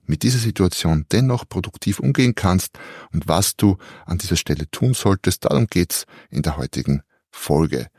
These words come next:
Zwischendurch schau mal rein auf der w w w roman kmenter punkt com. Dort findest du allerlei anderes Hilfreiches rund um die Themen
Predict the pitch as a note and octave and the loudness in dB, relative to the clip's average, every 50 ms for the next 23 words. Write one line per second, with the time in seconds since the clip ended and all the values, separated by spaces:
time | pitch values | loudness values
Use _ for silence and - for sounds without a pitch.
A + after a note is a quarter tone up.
0 | _ _ _ - - - A2+ - - A#2 G#2 C#3+ C#3+ D3 C3+ - - - - - | _ _ _ -6 -2 -2 0 2 0 2 4 6 6 6 4 2 -6 -14 -12 -10
1 | - - D#2 D#2+ E2+ E2+ E2 D#2+ F2+ G2+ G#2+ G#2+ F#2 - - - D#2 D2+ E2 G2 | -8 -6 -4 -2 -2 -2 0 0 0 2 2 0 0 -2 -2 -2 -2 0 -2 0
2 | F#2+ G#2+ A2+ C#3 B2+ A2 A2 A2+ G#2+ - - E2+ E2 - - - - - F2 - | 0 0 0 2 2 4 2 2 2 0 2 0 0 0 -2 -6 -8 -8 -10 -8
3 | - - - D#2+ D#2+ D#2+ - _ - - - - - - E2+ E2 F2 - - - | -6 -2 0 0 0 0 -2 _ -2 -2 -2 -2 -2 0 0 0 0 -2 -2 -4
4 | F2+ E2 - - - - - _ _ - D#2+ E2+ F2+ F#2 F#2 F2+ E2+ E2 D#2+ - | -4 -4 -4 -8 -18 -20 -20 _ _ 0 2 4 4 6 6 6 4 4 2 0
5 | - D#2 D#2 D#2+ E2 D#2+ E2 D#2+ D#2+ D2+ - - - C#2+ E2 D#2+ - - C2 C#2+ | -2 0 0 2 2 0 0 0 0 -2 -2 -2 -2 -2 -2 -2 -2 -4 -4 -4
6 | - - - - - G2 G#2+ C3+ D3 C3+ - - - - D#2+ - - D#2 C#2 D2 | -4 -6 -8 -6 -2 2 4 4 4 4 2 0 -2 -2 -4 -2 0 2 4 4
7 | D2+ D2 | 4 2